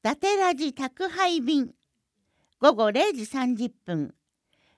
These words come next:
五月二十二日水曜日。出演は、伊達歴史文化ミュージアム。市からのお知らせ。毎週水曜日、二回、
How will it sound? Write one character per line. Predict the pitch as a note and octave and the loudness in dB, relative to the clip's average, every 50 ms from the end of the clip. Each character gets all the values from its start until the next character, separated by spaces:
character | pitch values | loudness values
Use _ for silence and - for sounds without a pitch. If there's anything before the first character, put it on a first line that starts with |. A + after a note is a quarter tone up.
| _ _ - | _ _ 2
五 | B3 D4 | 2 2
月 | A3 C4 C#4 C4+ - - - F#3 F#3 - - - | 4 2 -2 -2 -4 -10 -8 -8 -8 -8 -6 -6
二 | B3+ F#4 F4+ | -6 -6 -4
十 | C#4+ D4 C#4 A3 G#3 | -2 -2 -2 -2 -2
二 | G#3 G#3 G3+ G3+ | -2 -4 -4 -4
日 | F#3+ - - F#3+ | -6 -8 -10 -10
水 | G3 - G#3 A3 E4 F4+ | -8 -6 -6 -4 -2 -2
曜 | G4 F#4 D#4+ C4+ | 0 0 0 0
日。 | F3 E3+ D#3+ - _ _ _ _ _ _ _ _ _ _ _ - | 0 -4 -8 -10 _ _ _ _ _ _ _ _ _ _ _ -20
出 | - - - - B3+ D#4 | -20 -18 -12 -6 -2 0
演 | D4+ D4 D4 C#4+ C4+ C4 | 2 4 2 2 2 0
は、 | C4+ - - _ | -2 -2 -2 _
伊 | _ _ _ - | _ _ _ -6
達 | - A3 - - G#3+ F3+ - - | -6 -6 -4 0 -2 -2 -2 -2
歴 | - F#3+ A3+ - - | -8 -8 -8 -8 -10
史 | - - B3+ D4 G#3+ | -14 -6 -6 -6 -4
文 | A#3+ C#4 D4+ D#4 | -2 -4 -4 -4
化 | D4+ D#4+ D4+ | -2 -2 0
ミ | C#4+ D4+ F#4+ | 0 0 0
ュ | G4+ F4+ | 0 -2
ー | C4 | -4
ジ | D#3+ D#3 D#3+ D#3+ | -4 -4 -8 -6
ア | D3+ D3 D3 | -6 -6 -10
ム。 | C3+ C3 - _ _ _ _ _ _ _ _ _ _ _ _ _ _ _ _ _ _ _ _ _ _ _ _ _ | -12 -14 -18 _ _ _ _ _ _ _ _ _ _ _ _ _ _ _ _ _ _ _ _ _ _ _ _ _
市 | - - G4+ G#4 G#4 | -10 -2 -2 -2 2
か | - F#4 D4 | 2 2 2
ら | B3+ G3+ F#3+ | 2 2 0
の | F3+ D#3+ D3 D3 - - | 0 0 -2 -2 -2 -4
お | - E3+ | -6 -6
知 | E3 - F3 D3+ | -6 -6 -6 -4
ら | D#3 D3+ E3 | -4 -4 -4
せ。 | - - D3+ D3 C3+ - _ _ _ _ _ - _ _ _ _ _ - | -6 -6 -6 -6 -6 -6 _ _ _ _ _ -20 _ _ _ _ _ -6
毎 | F3+ A3 D#4 G#4 F4+ | -2 -2 -2 -2 -4
週 | - - F#4 F4 E4+ | -6 -4 -4 -4 -4
水 | - - E4 E4 D#4 D4+ D4 | -4 -6 -4 -2 0 0 2
曜 | C#4+ B3+ A3 G3 F3 | 2 2 2 0 -2
日、 | E3 D#3+ D3+ - _ _ _ _ _ - | -2 -6 -6 -6 _ _ _ _ _ -10
二 | E3+ F#3 G3+ G#3 | -6 -6 -6 -6
回、 | G3 _ - C#4+ C4+ B3+ A3+ G3 - | -6 _ -8 -6 -4 -4 -4 -6 -8